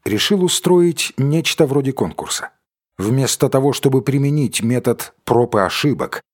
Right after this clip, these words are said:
испытывая подвески поочередно, он организовал одновременные испытания двадцати разных подвесок. Второе. На момент создания автомобиля существовало множество конструкций гибридных двигателей.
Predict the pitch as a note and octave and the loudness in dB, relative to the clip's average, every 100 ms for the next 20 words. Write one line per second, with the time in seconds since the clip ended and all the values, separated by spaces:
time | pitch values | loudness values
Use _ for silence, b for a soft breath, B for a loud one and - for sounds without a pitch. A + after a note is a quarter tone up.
0 | _ - A#2+ - - C#3+ G#2+ G2 F#2 G#2 | _ -4 -2 -2 -2 -2 0 -2 0 0
1 | G2 A#2+ A#2+ - - G2 D#2+ - F#2 C#3+ | 0 -2 -2 -4 0 0 0 -2 0 0
2 | - D2+ - _ _ _ - F#2+ C#3+ D3+ | -2 -8 -14 _ _ _ -4 0 2 2
3 | C#3 D#3 C3 C#3+ E3+ E3+ - B2+ B2+ D3+ | 2 2 2 4 4 2 0 -2 0 0
4 | C3 D3 D3 D#3+ C3+ B2+ B2 G#2+ - A2+ | 0 0 0 0 0 0 0 0 -2 -2
5 | G#2 D#3 D3+ C#3 A#2 - _ G2 A2+ C#3+ | 0 0 0 0 -2 -6 _ -4 2 2
6 | D3 - A#2+ - E3+ D#3 A#2 C3 C3 C3+ | 2 -2 -2 0 0 2 2 0 0 -4
7 | - C3 A#2 G2+ - - - _ _ _ | -2 -2 -2 -4 -6 -12 -18 _ _ _
8 | _ _ _ _ _ - - E3 A#2 - | _ _ _ _ _ -8 -2 -2 -4 -8
9 | - _ _ _ _ - D#2 G#2 D3+ F3+ | -16 _ _ _ _ -8 -2 0 2 2
10 | D#3+ - D#3 A#2+ C3+ D3+ C#3 C3 G#2+ - | 0 0 0 0 0 2 2 0 -2 -2
11 | A2 A2 D#3+ D3 - - _ _ - C#3+ | -2 0 -2 -2 -4 -10 _ _ -4 -2
12 | - - C#3 - C#3+ D3+ D#3 D3 C#3 D#3 | 0 0 -2 0 0 2 2 2 2 2
13 | C#3+ C3+ B2+ B2+ C3 A#2+ - D#3 C3+ - | 0 -2 -2 0 0 -2 -2 -2 -2 -2
14 | D3+ C3+ - A2+ B2 B2+ A#2 B2+ A2+ A2+ | 0 -2 -2 -2 0 -2 -2 -2 -2 -4
15 | A2 - - - - | -4 -6 -10 -10 -14